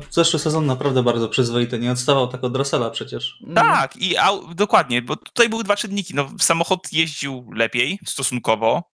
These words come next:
Speaker 3: E, Latifi też miał naprawdę fajne momenty, jeżeli chodzi o, o, o zeszły sezon i też zdobywał punkty. No tutaj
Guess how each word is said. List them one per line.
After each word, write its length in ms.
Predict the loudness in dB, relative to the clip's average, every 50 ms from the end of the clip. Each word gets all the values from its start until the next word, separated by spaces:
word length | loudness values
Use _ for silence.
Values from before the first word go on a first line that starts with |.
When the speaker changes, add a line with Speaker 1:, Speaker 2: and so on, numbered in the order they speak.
| _ -2 0
Speaker 3:
E, 400 | 2 2 2 2 2 2 0 0
Latifi 420 | 0 -2 -4 -4 -6 -6 -6 -4
też 400 | -2 -2 -2 -2 -2 -2 -6 -6 -4
miał 180 | -4 -2 -2
naprawdę 360 | -2 -2 -2 -2 -2 -2 0 0
fajne 240 | 0 0 0 2
momenty, 520 | 2 2 2 2 0 0 0 0 0 0 -2 -4
jeżeli 320 | -2 -2 0 0 0 -2
chodzi 280 | 0 0 0 0 2 2
o, 40 | 4
o, 520 | 4 6 6 6 6 6 6 4 4 4 2
o 60 | 0
zeszły 180 | -2 -2 -2
sezon 280 | 0 0 0 0 0 -2
i 280 | 0 -2 -2 -2 -2 0
też 140 | 0 0 0
zdobywał 280 | 0 0 2 2 2
punkty. 300 | 2 2 -4 -4 -4 -4
No 80 | -6 -6
tutaj 380 | -4 -2 0 0 0 0 0